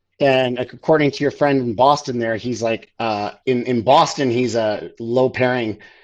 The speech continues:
He's a four five or s-, or five six defenseman.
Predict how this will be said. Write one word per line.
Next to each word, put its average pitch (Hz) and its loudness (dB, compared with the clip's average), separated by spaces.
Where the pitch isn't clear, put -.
He's 131 -2
a 127 2
four 139 2
five 135 4
or 113 -2
s-, - -10
or 113 -2
five 131 0
six - -6
defenseman. 120 -8